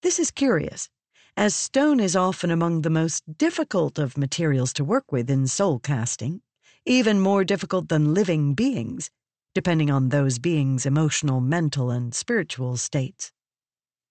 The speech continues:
Why is stone so eager to change for a stone ward or will shaper?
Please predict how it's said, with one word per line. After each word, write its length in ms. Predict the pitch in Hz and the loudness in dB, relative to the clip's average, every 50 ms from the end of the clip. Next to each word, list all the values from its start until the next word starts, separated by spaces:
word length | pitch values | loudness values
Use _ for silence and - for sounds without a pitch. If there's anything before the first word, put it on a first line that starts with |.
| _ - | _ -2
Why 600 | 151 214 285 330 339 320 247 170 147 151 165 - _ _ - | 0 2 2 4 4 2 2 2 0 0 -2 -6 _ _ -2
is 180 | 208 196 190 - | 0 0 0 0
stone 520 | - - - 233 226 220 208 202 202 196 | -4 -4 0 0 2 2 2 0 0 -2
so 360 | - - - - 247 269 285 - - | -2 -2 -2 0 0 0 0 -2 -4
eager 340 | - 190 220 240 220 226 | -4 -2 -2 0 0 0
to 160 | 196 156 175 156 | 0 0 -4 -4
change 800 | - - - 220 220 202 156 131 113 - - - - - - _ _ _ _ _ _ | -4 -4 -2 0 0 0 0 -2 -4 -6 -8 -8 -10 -12 -12 _ _ _ _ _ _
for 160 | - 202 175 | 0 2 2
a 60 | 156 | 2
stone 500 | - - - - 196 185 175 165 156 139 | 2 0 0 0 2 2 4 2 2 2
ward 440 | 127 135 131 123 - 165 202 202 - _ _ _ _ _ - | 0 0 -2 -2 -2 -4 -4 -6 -10 _ _ _ _ _ 0
or 140 | 156 131 | 0 2
will 260 | 120 131 196 254 277 233 | 2 2 2 2 2 0
shaper? 520 | - - - 131 127 - - 131 131 | 0 0 0 0 0 0 0 -2 -4